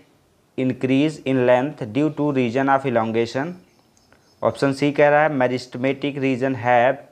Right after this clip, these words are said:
thin walled cell with dense cytoplasm।" नेक्स्ट क्या कह रहा है, "Root can not synthesize plant growth regulator।" तो इसका करेक्ट आंसर जो होगा that is C,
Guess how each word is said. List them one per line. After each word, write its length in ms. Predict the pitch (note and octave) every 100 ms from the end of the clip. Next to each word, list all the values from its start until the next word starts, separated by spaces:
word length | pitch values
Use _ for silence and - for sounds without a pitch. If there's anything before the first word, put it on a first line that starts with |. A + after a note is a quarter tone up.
| D#3
thin 200 | D3+ C3
walled 480 | A#2 A#2+ C3 -
cell 240 | D3+ D3 A#2+
with 180 | B2+ C#3+ - _ - -
dense 280 | C3 D3 D3
cytoplasm।" 640 | C#3 C#3+ C#3 C#3 C#3 D#3+ E3+ _ _ _ _ _ _ -
नेक्स्ट 360 | G#2 B2+ C#3 -
क्या 140 | D3
कह 140 | C#3+ D3
रहा 100 | D#3
है, 140 | C3
"Root 280 | A#2 C3+ D3+ - C#3
can 240 | C3+ C3+
not 260 | B2+ B2+ D3
synthesize 680 | - C3 A#2+ A#2 B2 B2+ C3 -
plant 440 | A#2+ A#2+ C3 A#2+ A2
growth 380 | A2+ C3 C3
regulator।" 600 | A#2+ A2 G2+ G2+ F#2+ F2+ E2 - _ _ _ _ _
तो 80 | B2+
इसका 240 | B2 C#3+
करेक्ट 440 | C3+ A#2 B2 C#3+ C3+
आंसर 340 | B2 A#2 B2+
जो 160 | A#2+ A#2+
होगा 240 | G#2+ C3
that 260 | A#2 A2+ A#2+
is 120 | D3+
C, 420 | - - A#2 F#2